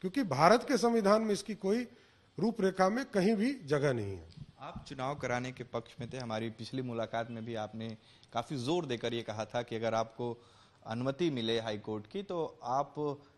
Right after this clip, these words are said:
Speaker 2: एक दिन भी इंतज़ार नहीं करेंगे चुनाव कराने में। अब कोरोना का जो, अ,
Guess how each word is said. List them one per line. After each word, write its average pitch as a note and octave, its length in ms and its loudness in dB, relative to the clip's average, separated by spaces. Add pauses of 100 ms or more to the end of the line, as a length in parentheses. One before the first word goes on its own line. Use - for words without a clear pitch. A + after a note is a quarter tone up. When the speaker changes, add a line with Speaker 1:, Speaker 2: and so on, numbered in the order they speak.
Speaker 2:
एक D3+ 200 -2
दिन C#3+ 240 -2
भी C#3+ 60 -4
इंतज़ार B2 400 -2
नहीं A#2 160 -8
करेंगे A#2 380 -6
चुनाव G#2+ 300 -8
कराने G2 360 -10
में। G#2+ 240 -14
अब E3+ 260 -4
कोरोना B2+ 400 -6
का D3 160 -6
जो, C3+ 180 -8 (180)
अ, A2+ 220 -8